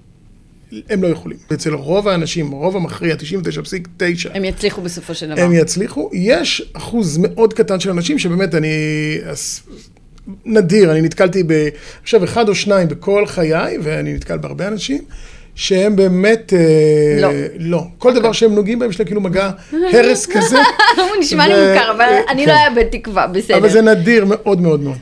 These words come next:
Speaker 2: מה דעתך על משתתפי ואף, אה, זוכי ריאליטי בישול? הם, הם כמובן זוכים, פותחים, מנצלים את הרגע שלהם, את חמש עשרה דקות התהילה, פותחים מקום, מסעדה. מה, מה דעתך על הדבר הזה שקורה מאוד מאוד מהר?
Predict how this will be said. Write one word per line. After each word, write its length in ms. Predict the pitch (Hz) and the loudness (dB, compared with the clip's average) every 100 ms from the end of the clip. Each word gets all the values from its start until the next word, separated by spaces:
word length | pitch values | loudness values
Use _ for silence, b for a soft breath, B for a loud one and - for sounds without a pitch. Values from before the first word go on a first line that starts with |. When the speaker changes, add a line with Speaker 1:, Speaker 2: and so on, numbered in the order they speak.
| - | -10
Speaker 2:
מה 220 | 208 247 | -2 0
דעתך 320 | 302 277 - 247 | 0 -2 -2 -2
על 260 | 233 233 196 | 0 0 -4
משתתפי 760 | 214 220 196 - 226 247 226 147 | -4 -8 -12 -8 -4 -2 -2 -2
ואף, 380 | 185 226 - 285 | -2 -2 -2 -2
אה, 140 | 254 | -2
זוכי 280 | 214 - 277 | -4 -4 -2
ריאליטי 500 | 269 240 220 226 214 | -2 -2 -4 -6 -10
בישול? 460 | 175 - 240 170 175 - - | -12 -10 -8 -8 -10 -18 -12
הם, 200 | 180 185 | -10 -8
הם 300 | 180 180 139 - _ - | -8 -8 -12 -16 _ -16
כמובן 300 | - 185 233 | -10 -4 -2
זוכים, 600 | 226 208 - 339 392 339 320 - | -2 -8 -8 -8 -6 -8 -10 -18
פותחים, 580 | 202 - 262 240 190 190 | -16 -12 -10 -10 -10 -10
מנצלים 440 | 185 190 247 233 | -10 -10 -10 -8
את 140 | 214 156 - - 185 | -8 -8 -8 -12 -8
הרגע 340 | 226 269 311 | -4 -4 -4
שלהם, 440 | 302 262 254 247 247 | -4 -4 -4 -6 -10
את 60 | |
חמש 340 | - 185 196 202 | -12 -10 -10 -12
עשרה 220 | - 190 | -14 -12
דקות 260 | 175 185 190 | -10 -10 -10
התהילה, 340 | 185 202 226 | -10 -6 -6
פותחים 420 | 233 170 - 214 | -8 -14 -10 -10
מקום, 400 | 190 214 226 233 | -10 -8 -8 -8
מסעדה. 480 | 202 - 160 185 269 302 b b b - | -10 -10 -8 -4 -6 -8 b b b -18
מה, 200 | 214 247 247 | -10 -8 -8
מה 100 | 262 | -6
דעתך 280 | 269 262 196 | -8 -8 -10
על 140 | 175 | -8
הדבר 800 | 160 156 - - - 180 180 170 170 | -8 -10 -14 -20 -12 -8 -4 -4 -6
הזה 140 | 156 | -10
שקורה 320 | - 170 180 190 | -14 -10 -8 -8
מאוד 320 | 196 - 247 | -8 -6 -4
מאוד 200 | 220 170 | -4 -4
מהר? 260 | 156 147 | -6 -8